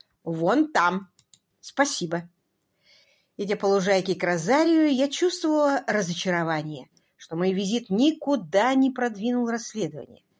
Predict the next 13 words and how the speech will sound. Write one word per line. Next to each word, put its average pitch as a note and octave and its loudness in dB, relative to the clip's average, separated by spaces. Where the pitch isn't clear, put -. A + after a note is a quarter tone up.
Все, C#4+ 0
что - -2
у A#3+ 0
меня A3+ 0
было, B3 0
так G3 -6
это F#3+ 0
подозрение – F#3 0
что - -6
попытка G3+ 0
Этана G3 0
организовать G3 0
забастовку G3 -2